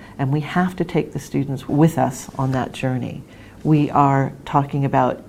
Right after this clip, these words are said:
educational journeys, we're talking about actions, we are talking about every aspect of the student journey. And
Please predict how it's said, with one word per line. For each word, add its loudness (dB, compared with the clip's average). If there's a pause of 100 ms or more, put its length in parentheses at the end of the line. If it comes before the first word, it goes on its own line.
educational 0
journeys, 0
we're -2
talking -2
about 2 (400)
actions, -2 (300)
we 4
are 4
talking 0
about 2 (140)
every 4
aspect -4 (300)
of -2
the -6
student -4
journey. -6 (320)
And 2